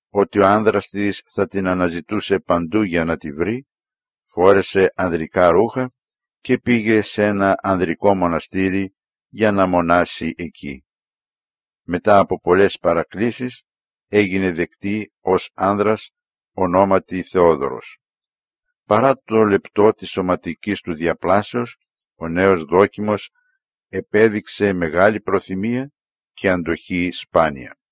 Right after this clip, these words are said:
Κοπίαζε όχι μόνο όπως οι άλλοι,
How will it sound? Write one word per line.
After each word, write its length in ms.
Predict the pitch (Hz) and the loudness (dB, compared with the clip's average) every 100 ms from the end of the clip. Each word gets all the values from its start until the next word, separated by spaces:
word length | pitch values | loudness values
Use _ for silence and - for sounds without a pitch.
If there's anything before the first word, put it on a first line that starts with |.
| _ _ _ _ _ _ _ _ _ | _ _ _ _ _ _ _ _ _
Κοπίαζε 920 | - 98 - 107 120 107 98 107 - _ | -2 -2 -2 2 4 4 2 0 0 _
όχι 380 | 113 127 - 110 | -4 -2 -4 -4
μόνο 480 | 104 101 98 92 - | 0 0 0 -2 0
όπως 600 | 95 95 - 87 85 - | 2 2 2 0 0 -8
οι 160 | - 82 | -10 -2
άλλοι, 440 | 90 98 131 131 | 0 0 -2 -14